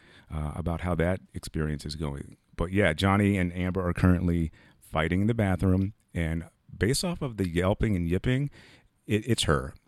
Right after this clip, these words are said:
Amber is definitely the, uh, the antagonist in this set. So if you want more information and you're in the Cleveland area, Northeast Ohio area, feel free to drop by the website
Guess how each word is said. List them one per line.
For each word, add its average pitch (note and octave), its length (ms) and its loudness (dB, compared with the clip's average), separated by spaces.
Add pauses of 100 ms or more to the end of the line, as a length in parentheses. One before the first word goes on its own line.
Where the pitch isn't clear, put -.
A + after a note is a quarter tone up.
(120)
Amber F#2+ 340 0
is E2+ 240 -4
definitely E2 760 -2
the, D#2 260 -4
uh, D2 240 -8
the E2+ 100 -4
antagonist D#2 600 -4
in D2+ 120 0
this D2+ 120 -2
set. D2 320 -4 (120)
So D2 360 -6 (480)
if G#2 80 6
you C3+ 80 12
want D#3+ 160 6
more D3 120 6
information B2 640 2
and G2+ 160 2
you're G2 160 4
in G#2 100 2
the F#2+ 60 0
Cleveland G#2 360 -2
area, F#2+ 400 2 (680)
Northeast G#2 420 2
Ohio G2 400 2
area, G2 420 2 (280)
feel G#2+ 220 2
free G#2 160 2
to F2 80 -2
drop F#2+ 260 4
by F#2+ 140 4
the F2 100 4
website F2+ 520 2